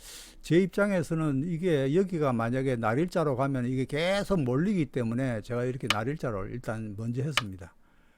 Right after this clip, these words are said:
그리고 어, 벌써 이렇게. 아하, 이렇게, 이렇게 하면은, 아하,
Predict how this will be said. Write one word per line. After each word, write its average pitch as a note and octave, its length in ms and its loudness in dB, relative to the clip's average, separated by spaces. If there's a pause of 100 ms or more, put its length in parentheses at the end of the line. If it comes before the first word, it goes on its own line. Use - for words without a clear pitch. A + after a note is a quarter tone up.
(220)
그리고 C3+ 400 -2 (120)
어, C3+ 200 -8
벌써 A2+ 340 -6
이렇게. C#3 420 -6 (2250)
아하, F2+ 960 -12 (200)
이렇게, D3+ 600 -12 (320)
이렇게 - 300 -14
하면은, C3+ 460 -4 (1800)
아하, A#2+ 1000 -10